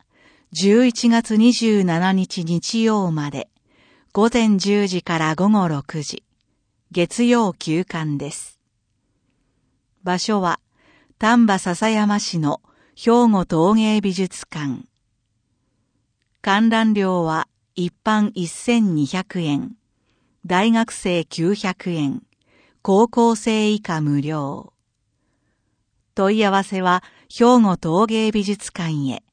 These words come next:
電話、零七九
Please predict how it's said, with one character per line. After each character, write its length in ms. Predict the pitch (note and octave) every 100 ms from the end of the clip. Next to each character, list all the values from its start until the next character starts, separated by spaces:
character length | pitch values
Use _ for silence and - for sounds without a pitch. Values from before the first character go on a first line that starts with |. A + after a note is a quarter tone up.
| _ _ _ _ _
電 320 | E3+ F3 F#3 E3+
話、 180 | D#3 - _ _ _ -
零 300 | F3+ F#3+ A#3
七 300 | A#3 A3+ G3
九 480 | - - F3+ D3 C3